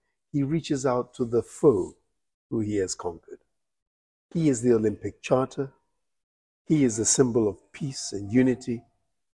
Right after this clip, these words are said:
And across our continent of one point four billion, some of them don't even understand rugby, but they understand the image of the man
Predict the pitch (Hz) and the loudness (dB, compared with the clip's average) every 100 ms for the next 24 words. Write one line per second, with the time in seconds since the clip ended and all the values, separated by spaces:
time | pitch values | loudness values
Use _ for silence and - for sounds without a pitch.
0 | _ _ _ _ 127 139 - - 180 - | _ _ _ _ -6 -6 -6 -2 -2 0
1 | 156 - - 139 - 131 123 110 113 123 | -2 -2 0 0 2 0 2 0 0 -2
2 | 120 120 113 - 120 104 101 113 113 107 | -2 -2 -2 0 0 2 2 2 2 0
3 | - _ _ _ _ _ _ - 202 165 | -6 _ _ _ _ _ _ 0 0 2
4 | 156 147 156 151 139 135 131 120 - - | -2 0 0 0 0 0 -2 -4 -12 -6
5 | 143 135 123 107 95 - - _ _ _ | 0 0 0 -2 -6 -16 -20 _ _ _
6 | _ _ _ _ _ 113 143 175 180 165 | _ _ _ _ _ -2 4 4 4 0
7 | 147 160 151 131 139 139 101 104 101 98 | 0 0 2 4 4 4 -2 -6 -6 -6
8 | 104 120 107 90 | -2 0 0 -6